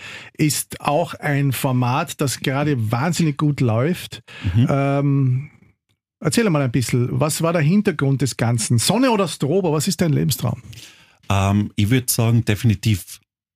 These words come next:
Speaker 2: Sonne. Ähm, mit ein bisschen Strobo nach zwanzig Uhr, bis Mitternacht vielleicht.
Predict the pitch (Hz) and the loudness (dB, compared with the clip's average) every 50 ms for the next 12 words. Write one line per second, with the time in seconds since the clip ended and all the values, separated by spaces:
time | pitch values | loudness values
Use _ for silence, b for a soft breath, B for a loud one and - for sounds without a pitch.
0 | _ _ - - - - - - 82 85 92 107 147 208 247 - _ _ _ _ | _ _ -6 -4 -2 -2 0 2 2 2 4 4 2 2 0 -4 _ _ _ _
1 | _ _ _ _ _ _ _ _ _ _ _ _ _ _ - 98 101 101 101 104 | _ _ _ _ _ _ _ _ _ _ _ _ _ _ -4 -2 0 0 2 2
2 | 101 107 110 104 101 101 110 135 131 170 139 117 - 139 135 131 120 - - - | 2 2 0 2 2 2 2 2 2 0 -2 0 0 2 2 2 2 2 -2 -2
3 | - - 104 113 135 123 135 143 143 139 139 139 143 143 _ _ _ _ - 110 | -2 0 2 2 2 4 2 2 4 4 4 2 2 0 _ _ _ _ -2 0
4 | 107 104 - - - - 113 107 101 98 - - - - 95 107 139 165 170 156 | 0 0 -2 -4 -4 0 0 0 0 0 -2 -4 -4 0 2 2 4 2 2 0
5 | - 120 110 - - 117 113 - 131 120 127 127 - - - 120 117 123 147 - | 0 -2 0 2 2 0 2 2 2 2 2 2 0 0 0 0 0 0 -2 -2
6 | - - - | -6 -12 -18